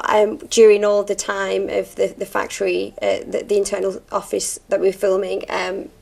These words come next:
Faye did read in with me, and it was, it was really special to have her there, actually, because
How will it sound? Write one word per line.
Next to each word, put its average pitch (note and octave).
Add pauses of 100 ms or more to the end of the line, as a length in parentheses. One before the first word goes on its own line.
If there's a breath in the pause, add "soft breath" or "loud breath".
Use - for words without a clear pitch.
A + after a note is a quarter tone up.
(220)
Faye G3
did F#3+
read F#3+
in F#3
with -
me, G#3
and G3+
it G#3+
was, G3+
it A#3+
was B3
really C4+
special -
to G#3
have G3
her G3+
there, F#3+
actually, F#3
because G3+